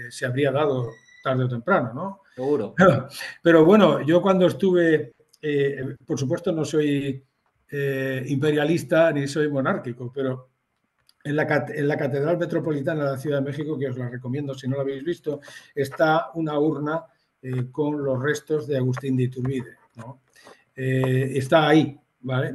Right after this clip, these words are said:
Speaker 1: Y hay un guardia en esa capilla, y dice, "No, este es que era, eh, este que era, era un traidor". Bueno, <laughs> probablemente, hombre, era un traidor porque era un general español y se convirtió en el emperador de México, pero, pero
Speaker 2: <laughs>
Speaker 1: eso, eso,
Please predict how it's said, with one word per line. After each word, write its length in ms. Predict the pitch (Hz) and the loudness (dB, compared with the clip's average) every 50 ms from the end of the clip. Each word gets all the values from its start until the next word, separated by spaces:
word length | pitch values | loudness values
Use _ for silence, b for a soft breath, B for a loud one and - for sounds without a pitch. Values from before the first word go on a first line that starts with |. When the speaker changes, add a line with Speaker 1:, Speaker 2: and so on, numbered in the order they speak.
| 117 | -6
Speaker 1:
Y 80 | 131 135 | -6 -4
hay 140 | 143 143 143 | -2 -2 -2
un 100 | 139 139 | 0 0
guardia 440 | 147 156 151 143 139 147 147 156 - 127 | 2 2 2 4 2 2 0 0 -2 -4
en 120 | 135 135 | -6 -6
esa 400 | 139 135 147 143 139 139 135 135 127 | -6 -4 -2 0 0 2 0 0 -2
capilla, 440 | 143 135 127 151 147 147 147 151 147 B B B B - | -4 -4 -4 -4 -2 -2 -2 -4 -4 B B B B -12
y 40 | 139 | -10
dice, 140 | 127 127 151 | -8 -4 -2
"No, 180 | 180 190 165 156 | 0 2 2 0
este 220 | 156 - - 170 | 0 -2 -4 -4
es 80 | 156 156 | -4 -2
que 120 | - 165 | -2 -2
era, 140 | 156 147 143 139 | -2 0 0 -2
eh, 540 | 135 127 120 127 151 143 143 135 127 127 139 | -2 -4 -6 -8 -6 -6 -6 -6 -8 -6 -6
este 280 | 147 127 - - 151 127 | -8 -8 -6 -6 -6 -4
que 80 | 147 | -2
era, 180 | 143 135 131 - | -2 -2 -2 -2
era 220 | - 160 151 139 135 | 0 0 2 2 2
un 100 | 131 127 | 0 0
traidor". 480 | 131 127 120 120 135 127 - - - B B B B B B B B | -2 -6 -6 -6 -4 -6 -6 -8 -14 B B B B B B B B
Bueno, 300 | - 175 185 139 127 - | 0 2 4 4 4 4
<laughs> 240 | - 190 131 - B B B B B B - - | 4 4 4 4 B B B B B B 2 6
probablemente, 640 | 180 175 190 190 180 180 185 185 185 196 170 151 B B B B B B - | 8 8 8 8 6 6 4 4 6 6 4 4 B B B B B B 0
hombre, 340 | 165 175 180 180 165 143 131 127 - - | 2 6 6 8 6 6 4 -2 2 6
era 160 | 175 175 185 | 8 8 8
un 80 | 185 180 | 8 6
traidor 340 | 180 175 170 165 185 180 160 | 4 4 8 8 8 8 8
porque 180 | 147 135 139 | 6 2 0
era 60 | 160 165 | 0 0
un 60 | 160 | 0
general 280 | - 160 160 160 160 160 | 0 0 2 2 2 2
español 420 | 156 131 - 156 151 156 160 160 165 | 2 0 0 -2 -2 0 0 0 0
y 40 | |
se 140 | 143 170 147 | 0 0 0
convirtió 380 | 143 139 135 139 127 120 170 160 | -2 -2 -4 -6 -4 -2 -2 0
en 80 | 151 147 | 0 0
el 80 | 139 | 0
emperador 480 | 135 131 127 151 139 135 139 143 139 135 | -2 -2 0 0 2 2 2 2 0 0
de 60 | 143 | -2
México, 380 | 156 160 156 - 123 - 135 131 131 | -2 -4 -4 -6 -10 -10 -8 -4 -2
pero, 160 | 147 143 143 | -2 -2 0
pero 440 | 151 175 185 170 156 156 - - - | 2 2 2 4 4 4 4 2 0
Speaker 2:
<laughs> 320 | 190 - - 202 180 - | -4 -4 -4 -4 -2 0
Speaker 1:
eso, 280 | 165 160 214 208 196 - | 2 4 4 4 6 6
eso, 220 | 175 196 196 208 | 6 6 6 4